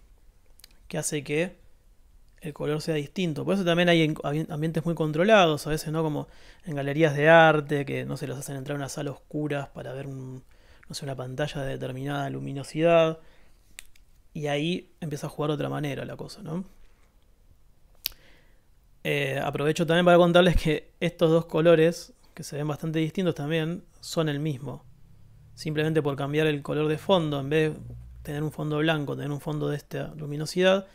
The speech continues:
parece, sí, que este otro violeta es más clarito que el de arriba. Entonces, algo que, mm, quería mostrarles o que quería empezar a reflexionar a partir de esto, que es lo que más nos va a interesar, me parece,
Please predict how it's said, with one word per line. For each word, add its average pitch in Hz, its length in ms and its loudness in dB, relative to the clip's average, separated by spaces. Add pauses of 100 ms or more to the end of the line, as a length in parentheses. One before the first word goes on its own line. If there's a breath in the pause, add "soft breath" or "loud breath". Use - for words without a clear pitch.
(880 soft breath)
parece, 165 800 2 (500)
sí, 151 240 -6
que 147 80 -2
este 151 180 -4
otro 151 140 -2
violeta 156 540 0 (600)
es 156 100 -10
más 147 200 -8
clarito 156 440 -2
que 139 60 -8
el 131 80 -8
de 131 80 -10
arriba. 135 280 -12 (1500 soft breath)
Entonces, 202 640 2 (680)
algo 202 240 6
que, 156 540 4
mm, 135 220 -8 (1300)
quería 160 240 0
mostrarles 175 600 4
o 147 80 -4
que 135 100 -6
quería 147 180 0
empezar 165 380 -2
a 165 40 4
reflexionar 160 640 0
a 151 100 -6
partir 151 320 -4
de 180 160 4
esto, - 500 -2
que 165 120 -6
es 160 60 -2
lo 160 100 -2
que 139 80 -4
más 160 280 -4
nos 147 260 -10
va 160 60 -4
a - 20 -2
interesar, 160 500 0
me 135 100 -6
parece, 147 420 -4